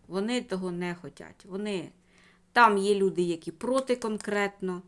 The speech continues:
Це зрадники, це розвілка, да? Ну і, е, ще, е, тут же про Америку конкретно було, але це, да, це показує, що у нас двойний путь. У нас є ще один путь.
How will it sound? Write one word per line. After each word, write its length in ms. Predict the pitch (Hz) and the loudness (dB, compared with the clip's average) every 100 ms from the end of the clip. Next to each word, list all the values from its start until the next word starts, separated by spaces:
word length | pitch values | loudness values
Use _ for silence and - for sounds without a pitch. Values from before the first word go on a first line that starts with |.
| _ _ _ _ _ | _ _ _ _ _
Це 240 | - 185 | -2 -2
зрадники, 680 | 175 185 170 170 151 165 170 | 0 0 2 2 -2 -8 -10
це 220 | 160 175 | -8 -6
розвілка, 640 | 170 165 160 160 151 - 151 | -6 -8 -8 -8 -8 -10 -8
да? 300 | 190 220 247 _ _ - - - - - - | -4 -4 -6 _ _ -20 -20 -20 -20 -20 -8
Ну 280 | 214 247 262 | -4 -2 -2
і, 480 | - 233 226 214 - | -2 -2 2 2 2
е, 280 | 196 196 190 | 0 2 2
ще, 600 | 190 - 240 247 233 - | 2 2 2 4 4 2
е, 120 | 190 | -2
тут 240 | 190 185 175 | -4 -6 -4
же 160 | 180 | -4
про 260 | 175 180 196 | -4 -4 -2
Америку 400 | 208 262 285 269 | 0 0 -2 -6
конкретно 580 | 269 240 240 240 240 214 | -8 -6 -4 -4 -4 -6
було, 260 | 208 214 - | -2 -2 -2
але 280 | 262 320 349 | 0 0 -2
це, 220 | - 254 | -2 -4
да, 340 | 208 262 202 | 0 0 0
це 120 | - | -2
показує, 640 | - - 302 294 240 208 180 | -10 -6 -2 0 0 -2 -2
що 180 | - 175 | -6 -6
у 60 | |
нас 240 | 180 170 165 | -4 -6 -8
двойний 440 | 170 175 170 151 | -8 -6 -6 -8
путь. 300 | 151 180 - | -12 -18 -14
У 40 | 160 | -10
нас 240 | 180 175 | -8 -8
є 160 | 180 175 | -8 -8
ще 220 | - 175 | -8 -10
один 300 | 151 156 160 | -10 -10 -12
путь. 360 | - 277 294 | -12 -14 -14